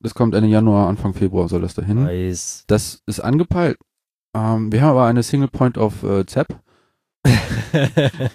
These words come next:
Speaker 1: Der hat also quasi ganze Hardware mit den ganzen Daten da. Und der hat aber auch das Wissen und die Fähigkeit, die ganze Hardware so zu benutzen, dass das, äh, entsprechend übersetzt wird.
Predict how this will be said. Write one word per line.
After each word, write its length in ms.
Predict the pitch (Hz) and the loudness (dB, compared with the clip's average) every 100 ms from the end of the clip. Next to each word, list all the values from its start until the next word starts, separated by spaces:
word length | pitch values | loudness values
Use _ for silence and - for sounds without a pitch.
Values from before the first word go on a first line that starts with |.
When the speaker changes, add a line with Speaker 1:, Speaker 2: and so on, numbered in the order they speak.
| 120 110 - - 156 147 | -4 -6 -14 -18 -6 0
Speaker 1:
Der 120 | 120 | 2
hat 80 | 127 | 2
also 160 | 117 | 0
quasi 260 | 120 117 113 | 0 0 2
ganze 280 | 110 113 104 | 0 0 0
Hardware 520 | 113 - 160 170 208 _ - | 0 2 0 0 -4 _ -12
mit 220 | 107 110 | -10 -6
den 80 | 107 | -6
ganzen 240 | 104 98 | -4 -2
Daten 320 | 101 123 151 | -2 0 0
da. 220 | 151 151 160 - _ _ _ | 2 0 -4 -14 _ _ _
Und 220 | 110 110 | -6 0
der 80 | 117 | 0
hat 80 | 120 | 2
aber 100 | 117 | 2
auch 80 | 110 | 2
das 200 | 110 113 | 0 0
Wissen 220 | 127 117 | 0 -2
und 80 | 107 | -4
die 60 | |
Fähigkeit, 440 | - 123 - 117 104 | -2 -2 0 -2 2
die 60 | |
ganze 200 | 107 107 | 0 0
Hardware 200 | 104 104 | 0 2
so 100 | 104 | 0
zu 100 | - | 0
benutzen, 340 | 104 101 - 95 | 0 0 2 0
dass 140 | 95 | 2
das, 240 | 95 87 | 0 0
äh, 240 | - 90 98 - - _ _ _ _ _ - | 0 0 0 -4 -14 _ _ _ _ _ -6
entsprechend 420 | 95 - 110 104 | -4 -2 -2 0
übersetzt 400 | 95 104 - - | 0 0 -2 -6
wird. 160 | 240 | -6